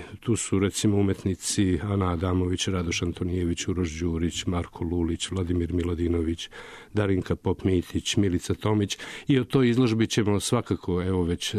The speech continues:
sledeće subote, ne, sutra, već one druge subote, razgovarati kada se ljudi koji su tamo bili vrate iz Beča, ali, dakle, očigledno je da Beč postaje ponovo za nas veoma važan. Dakle, Dragana,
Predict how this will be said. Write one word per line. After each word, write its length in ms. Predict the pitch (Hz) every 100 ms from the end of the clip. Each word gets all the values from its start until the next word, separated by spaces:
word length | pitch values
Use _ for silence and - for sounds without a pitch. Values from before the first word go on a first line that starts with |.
| 95
sledeće 480 | - 107 90 87 90
subote, 460 | - 95 95 - 90
ne, 200 | 98 73 - 92 90
sutra, 440 | - - 107 - 85
već 260 | 85 -
one 160 | 90 87
druge 280 | 90 110 87
subote, 460 | - 92 104 117 107 - - - -
razgovarati 680 | 104 95 92 90 92 104 101
kada 220 | 104 87
se 160 | - 92
ljudi 260 | 92 90
koji 220 | 87 87 82
su 160 | -
tamo 280 | - 87 87
bili 320 | 76 87 82
vrate 500 | 78 85 80 - 120
iz 120 | 90
Beča, 420 | 82 87 85 - 160 - - -
ali, 200 | 113 127
dakle, 220 | 139 151
očigledno 420 | 151 175 160 156 151
je 60 |
da 140 | 127 123
Beč 260 | 135 123
postaje 500 | - 131 117 - 110
ponovo 480 | 90 113 104 98 92
za 140 | 90 95
nas 280 | 98 -
veoma 280 | 110 107 98
važan. 460 | 87 87 85 87 87
Dakle, 240 | 98 117
Dragana, 480 | 110 143 160 143